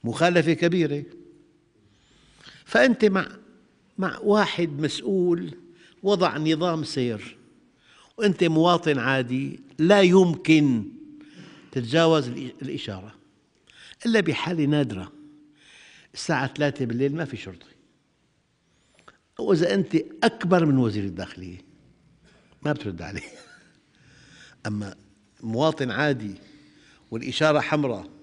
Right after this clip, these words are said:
والشرطي بي-، بياخد اسمك وبياخد رقم السيارة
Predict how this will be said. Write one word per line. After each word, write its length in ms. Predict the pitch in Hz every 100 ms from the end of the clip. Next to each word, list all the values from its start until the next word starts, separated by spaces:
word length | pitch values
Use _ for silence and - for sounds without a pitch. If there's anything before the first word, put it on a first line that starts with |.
| - _ _ _ _ _ _
والشرطي 640 | 113 - 175 175 - 135
بي-، 240 | 127 139 127
بياخد 420 | 139 143 147 143
اسمك 400 | 147 - 139 123
وبياخد 340 | 113 135 131 123
رقم 220 | 139 127
السيارة 680 | - 117 117 135 127 101